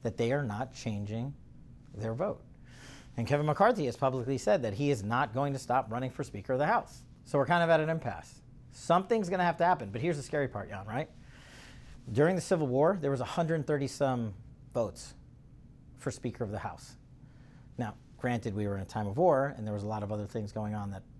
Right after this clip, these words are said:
took precedence over this, and we are currently on the fifth voting cycle. There's no rule in Congress that says there can only be X amount.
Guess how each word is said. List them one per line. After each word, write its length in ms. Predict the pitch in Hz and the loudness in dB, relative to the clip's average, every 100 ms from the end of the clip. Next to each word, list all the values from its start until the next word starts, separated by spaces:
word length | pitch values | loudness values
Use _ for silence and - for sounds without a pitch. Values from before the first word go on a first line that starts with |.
| - | -10
took 160 | - - - | -10 -10 -10
precedence 500 | - 147 - 104 101 | -6 -4 -4 -10 -8
over 180 | 107 98 | -8 -4
this, 460 | 104 143 98 - - - - - - - - - - - - - | 0 0 0 -10 -16 -20 -20 -20 -20 -20 -20 -20 -20 -20 -14 -2
and 160 | 131 127 | 0 4
we 100 | 139 | 2
are 120 | 127 | 2
currently 340 | 160 147 127 | 0 0 -2
on 100 | 117 | -4
the 80 | 110 | -4
fifth 280 | - 202 - | 0 -2 -2
voting 240 | 107 90 | -6 -6
cycle. 380 | - 90 - - - - - - - - - - - - - - | -8 -10 -12 -16 -20 -20 -20 -20 -20 -20 -20 -20 -20 -20 -20 -8
There's 220 | 127 135 135 | 0 0 4
no 460 | 170 180 180 185 | 6 8 8 8
rule 360 | 147 156 170 170 | 6 6 6 4
in 80 | 156 | 2
Congress 400 | 165 160 127 - | 2 2 -2 -6
that 100 | 110 | 0
says 200 | 135 117 | 0 2
there 100 | 120 | 0
can 120 | 135 | 0
only 140 | 127 | 0
be 80 | 123 | 0
X 200 | 117 - | -4 -6
amount. 240 | 117 101 | -6 -6